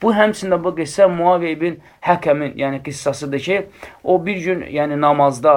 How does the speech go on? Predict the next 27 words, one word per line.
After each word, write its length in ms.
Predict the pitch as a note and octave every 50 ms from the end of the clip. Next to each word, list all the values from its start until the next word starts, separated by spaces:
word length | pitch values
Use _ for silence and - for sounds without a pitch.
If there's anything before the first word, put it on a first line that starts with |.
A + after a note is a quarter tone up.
| B2+ A#2+ A2+
həmən 300 | B2+ C#3 D#3 D#3+ D#3 D3+ C#3
bu, 120 | D3 D3+ C#3 -
e, 240 | - C3 C3+ C3+ C3
vəziyyətdə, 680 | B2 C#3 C#3 C#3 B2 B2+ C#3+ C#3+ C#3 C#3 - - C#3+ C3+ A#2+ - - - - _ -
yəni 240 | C#3+ D3 D3 C#3+ C3+
biri 220 | C#3 D3 C#3+ E3 A2
asqırır, 640 | - F3+ - - - - C#3 C#3 D#3+ F3 F3+ C#3+ - - _ -
deyir, 200 | C3+ D3 D#3 D3
"Əlhəmdülillah" 600 | C#3 C3+ C#3+ C#3 D3+ D#3 D3 C#3+ D#3 D3+ D3 D3
və 140 | D#3 D3 C#3
başlayır, 400 | D3 C#3 - - C#3 D3 C#3+ C3+
deyir, 140 | C#3+ C#3 C#3
"Yarhamkallah", 800 | C#3+ C#3 C#3+ C3 D3+ D#3 D#3 D#3 - C#3+ C#3 D3 E3+ F#3 G3 -
başlayır, 460 | D#3 D3 C#3+ - - D3+ E3 E3+ D3+ - - - - - _
e, 160 | - B2+ C3+
onun 400 | C3 B2+ D3 D3 D3+ D#3+ C#3+ -
duasının 540 | - D3+ D3 C#3 C3 B2 - C#3+ C#3+ D3 D3
əvəzini 460 | - - C#3+ C#3 C3+ C3 B2+ D3 C#3+
qaytarmağa 680 | C#3 C#3 C3 B2+ - B2+ C3+ C#3 C#3+ D3+ F3+ G3 G3 G3 - - - - -
və 140 | C#3+ D#3 D#3+
namazdan 480 | E3 E3 E3 E3 D#3+ D#3 C#3+ G3 G3+ G3
sonra 200 | G3 F#3 F3+ F#3
Peyğəmbər 540 | F#3 E3+ D3+ D#3 D3 D3 D3+ D3+ D#3 F3
sallallahu 300 | F3 - - D3+ C#3+ C#3+
əleyhi 120 | - F3+ E3+
və 80 | E3
səlləm 240 | D#3 E3 F#3 G3 G3